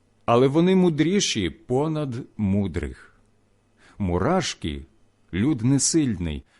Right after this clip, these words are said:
а літом наготовляють собі запаси. Борсуки — народ слабенький, а на скелях свої оселі мають. Сарана — царя немає, а вся вона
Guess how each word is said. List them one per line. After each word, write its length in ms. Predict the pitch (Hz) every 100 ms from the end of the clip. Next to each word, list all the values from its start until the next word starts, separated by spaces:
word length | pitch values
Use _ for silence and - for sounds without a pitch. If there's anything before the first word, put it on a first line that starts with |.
| _
а 140 | 135 113
літом 540 | 156 202 139 101 87 -
наготовляють 920 | 107 147 127 135 127 110 143 196 196
собі 320 | - 160 127 139
запаси. 680 | 175 175 185 107 - 71 - _ _ _ _ _ -
Борсуки — 880 | 98 110 165 - 220 214 139 131 110 - _ _ _
народ 420 | 101 113 139 160 120
слабенький, 920 | - 120 113 185 170 104 82 67 _ _ _ _
а 140 | - 135
на 160 | 127
скелях 760 | 113 - - 175 165 92 82 - -
свої 460 | - 117 127 123
оселі 640 | - 131 - 175 123 92
мають. 600 | 110 143 98 73 69 - _ _ _ _ _ _ _ -
Сарана — 800 | - 135 147 180 165 117 80 67 _ _ _
царя 460 | - - 104 131 185
немає, 640 | 190 170 123 98 76 71 - _ _ _ _ _ -
а 160 | 107 90
вся 380 | - - 190
вона 460 | 208 180 117 87